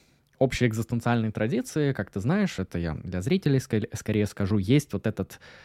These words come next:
момент с неопределённостью, э, которая связана с выбором, с конечностью,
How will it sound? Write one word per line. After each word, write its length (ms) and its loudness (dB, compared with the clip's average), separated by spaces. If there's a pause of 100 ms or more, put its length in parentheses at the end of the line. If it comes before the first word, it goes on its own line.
(260)
момент 580 4
с 360 4
неопределённостью, 1000 4 (280)
э, 140 -2
которая 320 2
связана 400 -2
с 140 -10
выбором, 460 4
с 100 -12
конечностью, 1120 0